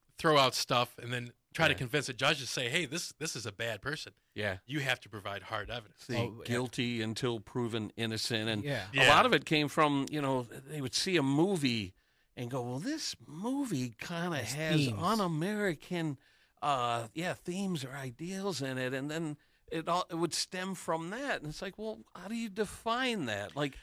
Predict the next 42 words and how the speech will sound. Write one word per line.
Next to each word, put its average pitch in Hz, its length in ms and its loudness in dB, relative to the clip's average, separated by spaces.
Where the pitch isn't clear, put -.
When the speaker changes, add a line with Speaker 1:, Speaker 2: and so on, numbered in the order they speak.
Speaker 2:
you 196 120 2
have 202 140 4
a 185 60 4
movie 190 320 0
that 170 180 0
might 170 220 -2
be 165 140 -4
pro-union, 180 760 2
that 165 200 2
makes 160 280 -4
the 165 100 -4
creator 165 460 -2
a 147 60 0
communist. 175 600 -4
Like, 160 160 -2
man, 247 200 0
it - 20 0
was 156 140 -2
just - 180 -4
all 196 340 0
really 202 420 -4
flimsy 180 680 -4
and 135 120 -4
shoddy 156 680 -4
evidence. 120 500 -4
Speaker 3:
The 147 180 0
actress 151 380 2
Lee 139 120 -2
Grant, 156 280 0
who 127 80 -2
I 120 40 2
was 110 120 -2
talking 113 300 -2
about, 110 280 -2
when 139 380 -4
she 135 260 -10
gave 151 400 0
that 123 200 -2
eulogy 131 440 0
saying 127 260 -8
that, 113 180 -4
"Hey, 127 260 -4